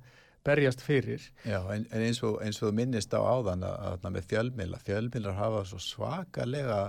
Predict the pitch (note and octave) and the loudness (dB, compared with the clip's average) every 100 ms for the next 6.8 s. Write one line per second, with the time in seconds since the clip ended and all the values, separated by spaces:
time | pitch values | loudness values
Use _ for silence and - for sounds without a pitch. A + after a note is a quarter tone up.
0 | - - _ _ - _ _ _ _ - | -4 -18 _ _ -20 _ _ _ _ -20
1 | - _ - G2+ F#2+ G2 G#2+ D3+ - A2 | -20 _ -6 -4 -2 -2 -2 -2 -2 0
2 | G2 D#3+ F2 F2+ - F#2+ F#2 F#2+ - - | 2 2 0 -8 -8 -6 -4 -6 -10 -14
3 | A2 G2+ G#2 G#2 G#2+ G#2 A2+ - A#2+ - | -8 -4 -2 -2 -2 -2 -2 -2 -2 -2
4 | - - C#3 C3 - F3+ - - C3+ - | -4 -4 -2 0 0 0 -4 -4 -6 -8
5 | A#2+ B2 F3+ A3+ E3 C#3+ F3 F3 C3+ A#2+ | -4 -2 0 -2 -2 0 0 -4 -4 -4
6 | A2+ A2 C#3+ C#3+ G#2+ F2+ F#2+ F#2+ | -4 2 4 6 4 0 -4 -4